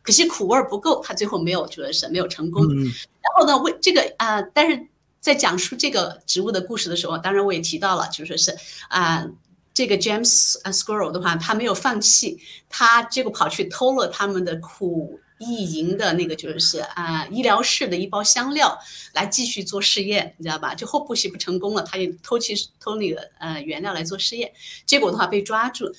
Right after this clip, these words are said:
Speaker 1: 打了一百五十鞭，被抽了一百五十鞭。所以呢，那是那个啤酒的来源。所以的话呢，就是这本书的话呢，它是一些，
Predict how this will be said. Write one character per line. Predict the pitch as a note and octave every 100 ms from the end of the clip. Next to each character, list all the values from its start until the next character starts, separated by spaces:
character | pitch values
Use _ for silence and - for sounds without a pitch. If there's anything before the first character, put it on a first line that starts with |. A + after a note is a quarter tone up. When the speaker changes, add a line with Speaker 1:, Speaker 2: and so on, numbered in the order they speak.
| _
Speaker 1:
打 | G3+ E3
了 | F3+
一 | G#3+
百 | G3 F#3
五 | E3
十 | - -
鞭， | F3+ F3+ F3
被 | F#3+
抽 | - A#3
了 |
一 | G3
百 | F#3 F3
五 | -
十 | -
鞭。 | - F3 E3 - _ B2+ - _
所 | - C4
以 | A#3+
呢， | G#3
那 | A3
是 | A3 G#3+
那 |
个 | G3+
啤 | F3 - G3+
酒 | -
的 | -
来 | G3 E3+
源。 | F3 E3 F3+ - _ _ - - - -
所 | - F4+
以 | D#4
的 | E4+
话 | D#4+ C#4
呢， | B3+
就 | C4 B3+
是 | B3+
这 | E4
本 | B3+
书 | - B3+
的 | C4
话 | C4
呢， | G#3+
它 | G3+ A3+
是 | A#3+ A#3+ G3
一 | F#3+
些， | G3 F#3 F#3